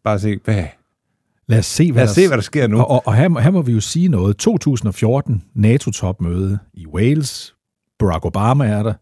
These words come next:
Speaker 2: Helle Thorning-Schmidt er fra Danmark, og så videre, så videre. Alle er der, og man erklærer i højstemt, at, at nu vil, øh, vi arbejde hen imod at bruge to procent,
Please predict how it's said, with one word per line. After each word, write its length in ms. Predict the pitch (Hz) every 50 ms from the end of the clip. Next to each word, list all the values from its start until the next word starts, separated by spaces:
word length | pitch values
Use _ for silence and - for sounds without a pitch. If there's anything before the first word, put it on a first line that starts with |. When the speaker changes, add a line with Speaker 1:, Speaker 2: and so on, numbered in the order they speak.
| _ _
Speaker 2:
Helle 180 | - 120 101 87 -
Thorning-Schmidt 480 | 92 90 82 82 - - 104 110 113
er 60 | 113
fra 120 | 110 104 107
Danmark, 340 | - 95 101 120 135 120 98
og 80 | 95
så 80 | 95 101
videre, 160 | 98 101 101
så 60 | 104
videre. 120 | 104 107 - - - - _ _
Alle 260 | - 113 - 165 180
er 180 | - 117 123 151
der, 100 | 170 165
og 140 | - - 113
man 160 | 113 107 107
erklærer 520 | 107 98 - - - 151 170 160 107 87 87 - _ _ _ _ _ _ _ _ _ -
i 60 | 101
højstemt, 720 | - - - 151 190 - - - 95 90 87 - - - - _
at, 240 | - 110 104 - -
at 160 | 113 101 101
nu 120 | 120 120 123
vil, 420 | 120 120 117 107 98 92 92 90
øh, 260 | 85 82 82 82 85
vi 100 | 98 98 71
arbejde 400 | 76 92 92 95 104 92 87 90
hen 140 | 110 110
imod 180 | 98 92 98 98
at 60 | 92
bruge 200 | - - 92 104
to 200 | 101 - 107 87 -
procent, 460 | - 95 - - 95 95 - - -